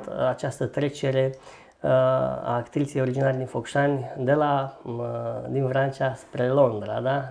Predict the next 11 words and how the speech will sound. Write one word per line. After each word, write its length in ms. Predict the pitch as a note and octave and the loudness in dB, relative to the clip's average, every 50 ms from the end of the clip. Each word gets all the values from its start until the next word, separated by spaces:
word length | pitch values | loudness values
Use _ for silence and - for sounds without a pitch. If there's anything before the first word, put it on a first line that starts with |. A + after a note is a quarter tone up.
| C#3 | -6
Din, 180 | B2+ B2 B2 B2+ B2+ B2+ | -6 -4 -4 -2 -2 -2
uh, 80 | B2+ B2+ B2 B2 B2+ C3 - - - - - - - _ _ | -4 -4 -6 -6 -8 -12 -14 -18 -20 -20 -20 -20 -20 _ _
de 140 | - C3 C3+ | -2 2 2
la 320 | C#3 C3+ C3 C3 B2+ B2+ | 4 6 6 6 6 6
o 160 | B2+ B2+ B2+ C3+ | 4 4 2 0
facultate 640 | C3 - C3+ B2 B2+ B2+ B2 - C#3+ C#3 C#3 C#3+ C#3 | 2 0 0 0 0 0 4 4 4 6 4 2 0
de, 260 | B2 C3 C3+ C3 B2 A#2+ B2 | 2 2 2 2 2 0 -4
uh, 240 | B2+ B2 A#2+ A#2+ A#2+ - | -4 -4 -4 -4 -2 2
teatru 480 | - C3+ C3 C3 - D3+ D#3 D#3 D#3+ - | 2 4 4 4 4 2 2 2 0 -2
absolvită 760 | - B2+ - - C#3 C3 B2 C#3 D3 C#3+ - C#3 B2+ C3+ D3 | -6 -8 -4 0 0 2 2 2 0 0 0 2 4 4 4
în 120 | E3 F3 | 4 2